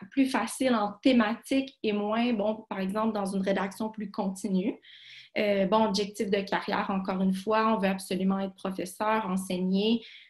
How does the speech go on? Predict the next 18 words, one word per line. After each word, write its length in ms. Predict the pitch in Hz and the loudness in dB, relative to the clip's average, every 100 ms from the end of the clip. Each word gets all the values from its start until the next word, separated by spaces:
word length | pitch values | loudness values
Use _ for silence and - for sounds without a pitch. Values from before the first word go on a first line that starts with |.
| - | -8
Euh, 380 | 180 175 - - - - | -4 -2 -2 -4 -8 -8
donc, 480 | 185 208 202 202 - | -2 -2 -2 -6 -4
euh, 260 | 180 175 175 | -2 0 -2
on 160 | 190 190 | -2 -2
peut 80 | |
être, 280 | 202 196 - | -2 -2 -2
euh, 300 | 185 175 175 - - | 0 0 -2 -4 -4
on 140 | 196 | -4
voit 180 | 185 196 | 0 2
la 120 | 202 | 4
nécessité 640 | 190 185 196 196 - - 202 | 4 2 0 -8 -6 -2 0
de, 240 | 185 175 | 0 0
de 40 | 185 | -2
publier, 580 | 202 180 170 185 202 180 | -4 -6 -4 -2 2 2
euh, 100 | - | 0
encore 380 | 180 190 - | -4 -6 -8
plus 100 | - | -8
grande. 460 | 190 196 196 254 330 | -6 -4 0 2 0